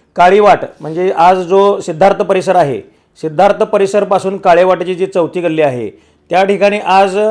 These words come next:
बऱ्याच प्रमाणात म्हणजे त्या लोकांची गरज आहे कामाची. आज ग-, तिथं गटारी असतील, रस्ते असतील, ड्रेनेज व्यवस्था असेल,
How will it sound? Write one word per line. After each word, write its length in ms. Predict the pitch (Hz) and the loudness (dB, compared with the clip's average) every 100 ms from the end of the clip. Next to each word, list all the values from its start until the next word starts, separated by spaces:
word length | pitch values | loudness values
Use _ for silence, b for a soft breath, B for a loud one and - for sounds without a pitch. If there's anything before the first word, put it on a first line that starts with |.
| 214 - _ - | -4 -10 _ -14
बऱ्याच 360 | 151 175 226 214 | 0 4 4 2
प्रमाणात 360 | 214 208 214 208 - _ - | -2 -2 -2 -6 -12 _ -12
म्हणजे 360 | 170 170 185 - - - | -8 -4 -6 -8 -18 -8
त्या 100 | - | -4
लोकांची 460 | 180 175 175 170 180 | -2 -2 -4 -4 -4
गरज 260 | 160 165 | -2 0
आहे 220 | 160 123 110 | -2 -4 -8
कामाची. 500 | - 139 139 123 - b b b | -6 -6 -6 -10 -18 b b b
आज 180 | 156 170 | -4 -2
ग-, 220 | 175 170 | -2 -4
तिथं 240 | 170 185 | -4 -4
गटारी 320 | 175 156 180 180 | -2 -2 0 0
असतील, 400 | 151 156 156 147 b b - | -2 -6 -8 -10 b b -6
रस्ते 320 | 151 151 185 | -6 -2 0
असतील, 520 | 175 - 156 151 143 | 0 0 -8 -8 -4
ड्रेनेज 300 | 160 175 185 | -4 -2 -2
व्यवस्था 360 | 180 170 170 156 | 0 -2 0 -2
असेल, 400 | 139 143 143 | -2 -4 -6